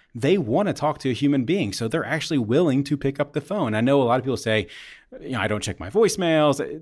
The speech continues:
It's all B S, Nick. It, it really is. I mean, that's why I gave you the numbers earlier. So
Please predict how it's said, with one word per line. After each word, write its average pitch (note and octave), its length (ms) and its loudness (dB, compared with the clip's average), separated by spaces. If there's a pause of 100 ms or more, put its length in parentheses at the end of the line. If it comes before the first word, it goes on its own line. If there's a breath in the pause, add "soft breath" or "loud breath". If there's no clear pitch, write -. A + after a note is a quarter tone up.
(180)
It's B2+ 140 -8
all B2+ 160 2
B G2 180 -2
S, - 300 -8
Nick. F#2 180 -6
It, G#2+ 100 -4
it A#2 280 -2
really G#2+ 300 2
is. G2 160 -4
I F#2+ 80 0
mean, G#2 160 -4
that's G2+ 180 -4
why A2 140 0
I - 20 -4
gave G2+ 220 -2
you G2 60 -4
the G2 80 -6
numbers F#2+ 300 -6
earlier. F2 300 -8
So A#2+ 280 0